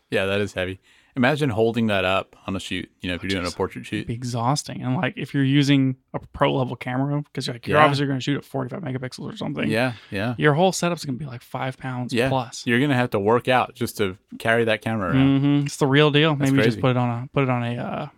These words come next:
Speaker 2: not a tripod, but a monopod.
Speaker 1: Yeah, I guess.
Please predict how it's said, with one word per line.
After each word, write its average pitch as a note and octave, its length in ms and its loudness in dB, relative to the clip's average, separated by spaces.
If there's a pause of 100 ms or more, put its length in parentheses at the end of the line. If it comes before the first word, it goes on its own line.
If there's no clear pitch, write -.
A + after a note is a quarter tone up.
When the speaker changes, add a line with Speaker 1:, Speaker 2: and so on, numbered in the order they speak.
(220)
Speaker 2:
not - 120 -10
a - 20 -14
tripod, - 460 -8
but - 140 -10
a G#2+ 140 -8 (320)
monopod. C3 640 -4
Speaker 1:
Yeah, G#2+ 280 0
I G2+ 60 -2
guess. G2+ 480 -2